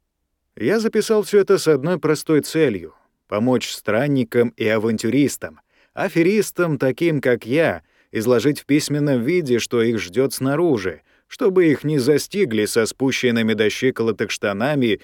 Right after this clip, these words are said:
и не воткнули штык в спину при попытке пересечь Джорджию. Я надеюсь, что эта книга поможет вам добраться туда, куда вы направляетесь, где бы это ни было.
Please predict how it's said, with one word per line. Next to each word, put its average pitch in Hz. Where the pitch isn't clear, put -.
и 190
не 175
воткнули 127
штык 151
в -
спину 127
при 120
попытке 120
пересечь 113
Джорджию. 95
Я 104
надеюсь, 98
что -
эта 214
книга 190
поможет 156
вам 127
добраться 107
туда, 104
куда 170
вы 143
направляетесь, 107
где 139
бы 110
это 101
ни 110
было. 95